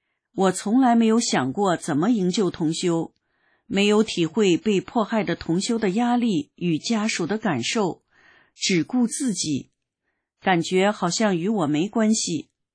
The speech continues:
也知道要帮同修，不过就是发发正念而已。这次不同，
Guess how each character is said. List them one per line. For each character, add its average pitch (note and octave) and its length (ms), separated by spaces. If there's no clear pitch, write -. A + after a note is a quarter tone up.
也 G#3 200
知 B3 220
道 A#3+ 260
要 A3 180
帮 C4+ 280
同 F#3+ 220
修， F3 440
不 E3 160
过 G3 300
就 F#3+ 180
是 E3 180
发 A3 220
发 A#3+ 220
正 B3 260
念 C4+ 180
而 D#3+ 180
已。 E3 280
这 C#4 260
次 - 240
不 E3+ 160
同， D#3+ 440